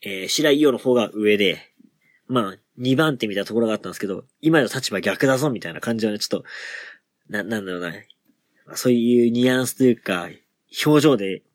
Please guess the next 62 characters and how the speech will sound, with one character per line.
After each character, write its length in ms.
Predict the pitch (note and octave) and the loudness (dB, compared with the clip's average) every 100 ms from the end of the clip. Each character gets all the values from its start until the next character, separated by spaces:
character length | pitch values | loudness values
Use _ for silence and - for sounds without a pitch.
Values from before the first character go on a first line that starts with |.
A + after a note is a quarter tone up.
| _ | _
や 120 | A2+ | 2
る 120 | B2+ C#3 | 4 4
ん 60 | |
す 120 | A2 | 0
よ。 140 | F#2 - - - - - - _ _ _ | -6 -10 -18 -16 -16 -18 -20 _ _ _
で、 160 | D3+ F3 | 2 4
今 220 | A3 D3 | 2 0
の 300 | C3 G2+ - _ | -2 -4 -8 _
白 280 | - D#3 C3+ | -2 4 4
井 60 | |
伊 20 | A#2 | 4
代 80 | G#2 | 0
っ 20 | |
て 120 | G2+ | -6
い 20 | |
う 40 | F#2 | -6
の 60 | |
が 160 | F#2+ F2 | -6 -4
結 220 | - D3 | -4 -2
構 120 | G#2 | -4
あ 40 | G2 | -4
の、 320 | F#2+ F#2 F2 _ _ - | -6 -10 -14 _ _ -20
え 420 | D2 C#2+ C#2 G#1 | -16 -14 -14 -14
ー、 40 | D#2 | -10
ま 240 | G2+ - - - - A#3 - _ _ | -8 -8 -12 -20 -20 -20 -20 _ _
あ、 40 | B2+ | -4
わ-、 120 | C3+ C3 C#3 | -2 0 2
悪 140 | D#3+ | 6
い 60 | E3+ | 6
や 80 | A2 | 4
つ 40 | |
な 40 | E2+ | -2
ん 20 | |
で 20 | |
す 20 | F2 | -8
よ。 60 | |
ヒ 180 | E2 G3+ | 0 2
ー 20 | |
ル 40 | B2 | 2
な 60 | F2+ | 0
ん 40 | |
で 60 | - | -10
す 60 | |
よ。 120 | E2 - _ - - _ _ _ - | -12 -14 _ -20 -20 _ _ _ -4
で、 340 | B2+ A#2+ F2+ - | 2 2 0 -10
ち 80 | - | -8
ょ 140 | - | -6
っ 40 | - | -2
と 0 | |
悪 260 | A#2 - | 0 4
女 120 | C3 C#3 | 4 4
感 260 | G#2 F2+ - | -2 -10 -4
を 100 | A#2+ | -2
出 120 | A2 | 0
し 40 | |
て 80 | - | -2
る 80 | G2 | -4
ん 20 | |
で 40 | |
す 60 | F2+ | -4
け 60 | F#2 | -10
ど、 140 | - | -10